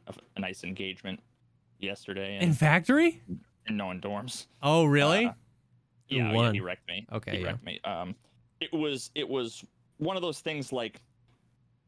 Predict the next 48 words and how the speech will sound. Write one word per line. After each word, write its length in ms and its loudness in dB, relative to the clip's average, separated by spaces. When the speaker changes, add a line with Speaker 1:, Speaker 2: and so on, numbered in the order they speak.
Speaker 1:
and, 160 -2
and 140 0
when 160 0
you, 80 -2
when 160 0
you 80 0
have 180 -2
as 120 -4
many 180 0
people 260 -4
that 60 -4
watch, 500 -6
watch 360 -4
Landmark 420 -4
as, 340 -8
as 440 -8
he 200 -4
does, 520 -6
I 120 -4
had, 360 -6
you 100 -2
know, 220 -4
I 80 -2
don't 120 -6
know 60 -6
how 100 -4
many 160 -6
fucking 320 -8
people 260 -6
come 220 -6
in 180 -6
and 140 -6
say 360 -6
really 380 -4
shitty, 580 -6
you 120 -4
know, 200 -6
Speaker 2:
Oh, 260 2
Speaker 1:
"You 160 0
just 160 0
Speaker 2:
yeah. 80 -2
Speaker 1:
got 100 -6
fucking 400 -4
destroyed." 920 0
You 80 0
know, 200 0
it's 140 -8
like, 280 -4